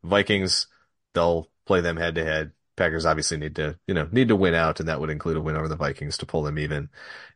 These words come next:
And then, um, again, the other two are Saints and Rams, and Packers have head to head wins over both. So it's not pretty.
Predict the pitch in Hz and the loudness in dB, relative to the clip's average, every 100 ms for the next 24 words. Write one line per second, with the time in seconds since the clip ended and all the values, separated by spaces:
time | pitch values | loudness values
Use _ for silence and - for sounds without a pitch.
0 | - 80 78 78 78 78 78 76 - 80 | -2 0 2 2 2 0 -4 -8 -6 0
1 | 80 80 80 73 85 101 78 85 85 - | 2 0 -2 -4 0 2 2 0 0 2
2 | 90 85 80 - 85 - 80 87 92 90 | 2 2 0 -2 -4 -4 -4 -2 -2 -4
3 | 78 85 80 82 78 76 82 80 82 82 | -6 -4 -2 -2 -4 -2 -2 0 -2 -2
4 | 80 82 90 85 71 - - _ _ - | -4 -4 -4 -4 -4 -6 -18 _ _ -10
5 | - - 135 - - - - - _ 87 | -4 -4 -4 -10 -18 -18 -20 -20 _ -2
6 | - - - - _ _ _ _ _ 101 | 0 0 -2 -6 _ _ _ _ _ 0
7 | - - - 165 127 | 0 0 4 6 6